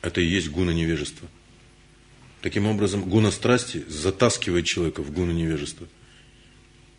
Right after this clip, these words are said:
Говорится, гуна страсти его опускает, а гуна невежества приковывает к этому опущенному состоянию.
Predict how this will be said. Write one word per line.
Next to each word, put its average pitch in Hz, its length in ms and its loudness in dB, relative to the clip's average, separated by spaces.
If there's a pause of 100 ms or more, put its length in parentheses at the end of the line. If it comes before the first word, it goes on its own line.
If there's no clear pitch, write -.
(1800)
Говорится, 98 300 2
гуна 107 240 6
страсти - 380 2
его 95 140 2
опускает, 110 680 2 (600)
а 87 120 -4
гуна 98 220 2
невежества 101 480 2
приковывает 78 680 0
к - 80 -8
этому 78 240 -4
опущенному 78 540 -4
состоянию. 73 560 -10